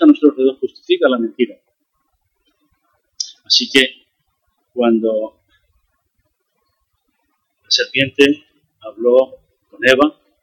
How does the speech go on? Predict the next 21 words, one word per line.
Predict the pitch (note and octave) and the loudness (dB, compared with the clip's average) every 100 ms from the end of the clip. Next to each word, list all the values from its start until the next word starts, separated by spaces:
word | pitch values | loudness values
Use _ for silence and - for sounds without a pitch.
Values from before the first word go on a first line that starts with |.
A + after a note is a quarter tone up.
| _ _ _ _ _ _ C6+ _ _ _ _ _ _ _ _ - | _ _ _ _ _ _ _ _ _ _ _ _ _ _ _ -14
Mira | C#4+ - | -12 -12
qué | - | -16
foto | - - | -20 -20
más | D4 - | -20 -20
bonita. | _ A2+ G2+ _ _ _ _ _ _ _ _ _ _ - | _ -20 -20 _ _ _ _ _ _ _ _ _ _ -14
Además, | B3 C4 F#3+ D4 - - _ _ _ _ _ _ | -2 4 4 2 -4 -12 _ _ _ _ _ _
te | C3+ | 2
dará | B2+ D#3+ | 4 4
la | |
oportunidad | E3+ E3 - D3 D#3 F3 | 2 0 6 8 8 4
de | D#3 D3 C3+ - _ _ _ _ | 4 4 2 -4 _ _ _ _
ser | - - - - | -4 -2 -2 -8
como | E4+ C#4+ | -6 -4
Dios | G4 - - - - _ _ _ _ _ - | -4 -6 -8 -8 -12 _ _ _ _ _ -2
y | |
saber | - C#3 D3 G#3+ | -2 0 2 2
el | E3+ C#3+ | 2 -2
bien | D#3 G#3+ | 0 0
y | F3 D#3 | 2 4
el | C3 | 4
mal. | G3 D4+ | 2 -2